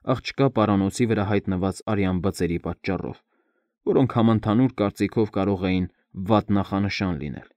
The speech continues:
Պարզապես մարդիկ պաշտում են ամեն տեսակի նախանշաններ գտնելը։ Անջելիկայի մանկության բոլոր տարիներին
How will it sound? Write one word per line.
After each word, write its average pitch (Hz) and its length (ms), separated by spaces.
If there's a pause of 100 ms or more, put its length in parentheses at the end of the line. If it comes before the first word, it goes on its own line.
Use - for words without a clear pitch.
(1000)
Պարզապես 131 460
մարդիկ 117 420
պաշտում 135 440
են 98 140
ամեն 101 320
տեսակի 95 440
նախանշաններ 92 800
գտնելը։ 87 460 (1300)
Անջելիկայի 139 640
մանկության 110 640
բոլոր 110 340
տարիներին 104 640